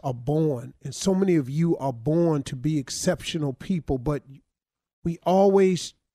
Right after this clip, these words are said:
trying to follow the pack. Why would you try to fit in?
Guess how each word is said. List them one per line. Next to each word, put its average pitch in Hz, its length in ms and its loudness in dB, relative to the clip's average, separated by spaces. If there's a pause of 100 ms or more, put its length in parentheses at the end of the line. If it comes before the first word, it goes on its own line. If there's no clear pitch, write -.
(160)
trying 180 420 0
to 151 140 -6
follow 165 460 2
the 139 100 -2
pack. - 540 -6 (1080)
Why 190 180 2
would 233 180 2
you 226 100 2
try 180 280 0
to 131 80 -2
fit 165 300 0
in? 117 340 -8